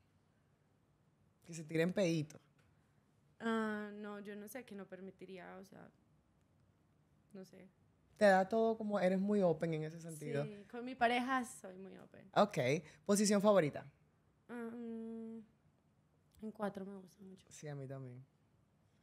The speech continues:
Speaker 1: Esa es como que la favorita de las mujeres.
Speaker 2: No sé, se siente rico.
Speaker 1: Sí, estoy de acuerdo contigo. Ok, ¿prefieres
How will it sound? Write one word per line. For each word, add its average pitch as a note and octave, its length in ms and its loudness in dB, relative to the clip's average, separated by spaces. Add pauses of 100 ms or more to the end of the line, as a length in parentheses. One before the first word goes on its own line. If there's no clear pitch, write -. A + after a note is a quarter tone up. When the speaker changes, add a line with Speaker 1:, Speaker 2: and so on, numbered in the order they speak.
(800)
Speaker 1:
Esa A#3+ 160 6
es D#4 60 2
como D#4+ 180 2
que A3+ 80 2
la G#3 100 6
favorita F#3 320 2
de A#3 40 0
las B3 100 -2
mujeres. E3 480 -8 (100)
Speaker 2:
No A3+ 160 -10
sé, A3 380 -14
se G#3 80 -18
siente G#3 240 -16
rico. G#3 320 -20 (180)
Speaker 1:
Sí, E3 300 -10
estoy D3+ 160 -2
de D3+ 60 6
acuerdo D3+ 180 6
contigo. C#3+ 280 0 (440)
Ok, C4 180 12 (580)
¿prefieres A3+ 760 12